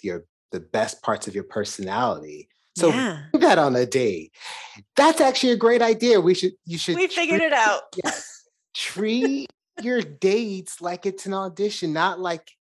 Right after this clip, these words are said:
Speaker 1: like, I
Speaker 2: Not
Speaker 1: know
Speaker 2: an
Speaker 1: we're
Speaker 2: interview.
Speaker 1: talking about, yeah, we were talking about interviews, but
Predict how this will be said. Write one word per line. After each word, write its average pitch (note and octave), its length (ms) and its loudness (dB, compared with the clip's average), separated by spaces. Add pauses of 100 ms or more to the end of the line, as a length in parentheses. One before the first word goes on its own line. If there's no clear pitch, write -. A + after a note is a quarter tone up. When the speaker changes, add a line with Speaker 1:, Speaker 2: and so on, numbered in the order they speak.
(1040)
Speaker 1:
like, D#3+ 240 -6
I C#3 140 -6
Speaker 2:
Not G#3 140 4
Speaker 1:
know - 40 -2
Speaker 2:
an F#3 60 -2
Speaker 1:
we're G3 60 -2
Speaker 2:
interview. F3+ 300 -6
Speaker 1:
talking D#3+ 220 -4
about, C3+ 480 -2
yeah, A#2 320 -12
we A2 120 -14
were A#2+ 140 -6
talking D3+ 280 -4
about C#3+ 260 -6
interviews, A#2 600 -8
but G#2 160 -4